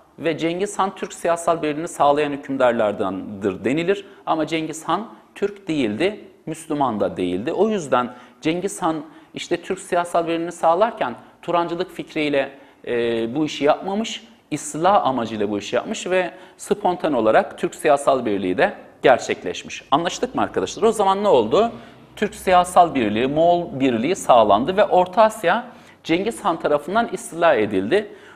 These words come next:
Bunu şöyle sorgulamamız gerekir.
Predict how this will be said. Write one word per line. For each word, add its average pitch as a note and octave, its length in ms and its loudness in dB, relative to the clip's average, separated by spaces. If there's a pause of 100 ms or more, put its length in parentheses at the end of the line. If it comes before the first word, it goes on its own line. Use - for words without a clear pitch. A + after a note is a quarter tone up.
(120)
Bunu F#3+ 300 0
şöyle F3 540 4
sorgulamamız G#2+ 720 0
gerekir. G2+ 460 0